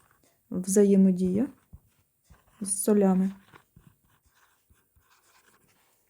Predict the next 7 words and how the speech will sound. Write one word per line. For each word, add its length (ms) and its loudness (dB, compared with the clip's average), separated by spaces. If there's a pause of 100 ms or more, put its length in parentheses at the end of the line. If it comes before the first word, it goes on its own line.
(400)
Ми 80 -4
можемо 440 0
обрати, 340 0
наприклад, 460 -4
крейду, 440 -6 (1120)
кальцій 380 0
карбонат, 580 -4